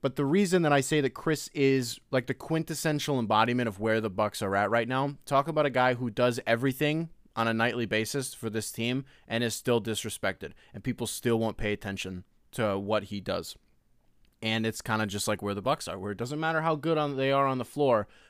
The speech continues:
people are still gonna write them off, people still won't pay attention to them. And you don't really see that with many other Bucks. You don't see that, obviously, with Giannis. No one's gonna put him outside of their top three.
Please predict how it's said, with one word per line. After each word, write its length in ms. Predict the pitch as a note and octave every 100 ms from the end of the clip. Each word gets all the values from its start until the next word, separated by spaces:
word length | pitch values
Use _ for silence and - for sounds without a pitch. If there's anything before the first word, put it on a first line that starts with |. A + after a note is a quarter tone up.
| -
people 240 | B2+ A#2+
are 80 | A2+
still 240 | - B2+
gonna 160 | A#2+ A#2
write 220 | A2 G#2+
them 120 | G#2
off, 200 | G2 G2 - - -
people 180 | A2
still 260 | G#2+ - A2+
won't 140 | A2
pay 120 | - G#2
attention 340 | - G2+ F#2+
to 60 | E2+
them. 120 | E2+ - -
And 100 | B2+
you 60 | E3
don't 180 | A3 F#3+
really 280 | A#3 C4+
see 260 | G3 - C#4
that 240 | A#3 C#3
with 160 | B2 B2
many 260 | C3+ C#3 C3
other 200 | A#2 G#2+
Bucks. 480 | - - - - - - - -
You 100 | B2+
don't 160 | F#3 F3
see 200 | - G3+
that, 180 | F3
obviously, 500 | B2+ C#3+ C#3 C3+ -
with 160 | B2 G#2+
Giannis. 560 | G2+ F#2+ F2+ G#2 - - -
No 200 | G#2 A2+
one's 180 | A#2+
gonna 160 | G#2+ A#2
put 220 | G#2 A2
him 160 | A2 G#2
outside 340 | G2 - G2
of 80 | F#2+
their 80 | F#2
top 320 | - F#2 -
three. 400 | - - F#2+ G2